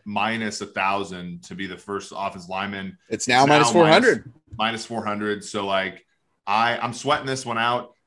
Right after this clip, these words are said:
Speaker 1: Um, his over under six and a half, as is Chase's. Slater's nine and a half. Slater's two, two and a half to one, plus two fifty to be the first offensive lineman taken. Um, but when you look at, you know, uh, the Bengals,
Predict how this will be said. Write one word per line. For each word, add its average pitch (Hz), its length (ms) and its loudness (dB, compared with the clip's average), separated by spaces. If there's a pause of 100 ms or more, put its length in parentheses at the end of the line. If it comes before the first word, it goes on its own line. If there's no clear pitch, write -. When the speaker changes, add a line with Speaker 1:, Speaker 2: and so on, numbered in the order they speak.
(140)
Speaker 1:
Um, 104 320 -2
his 127 280 -4
over 117 280 -2
under 117 200 -4
six 117 300 -6
and 110 80 -6
a 95 40 -6
half, 107 460 -2
as 107 300 0
is 107 240 -8
Chase's. 110 840 -4
Slater's 113 680 -4
nine 98 380 -4
and 117 100 -8
a 117 40 -6
half. 117 240 -2
Slater's 107 480 -4
two, 120 480 -8 (200)
two 135 140 -2
and 131 80 0
a 120 40 -2
half 113 240 -2
to 113 60 -6
one, 104 260 -6
plus 110 160 -10
two 117 120 -6
fifty 101 380 -10
to 120 160 -10
be 110 480 -2 (180)
the 104 80 -12
first 117 240 -6
offensive 104 300 -4
lineman 123 360 0
taken. 95 600 -8 (440)
Um, 110 400 2
but 120 100 -2
when 120 180 -4
you 117 160 -6
look 135 360 -2
at, 107 400 -2 (180)
you 110 120 -2
know, 92 380 -4 (360)
uh, 101 260 0
the 104 120 -6
Bengals, 98 720 -2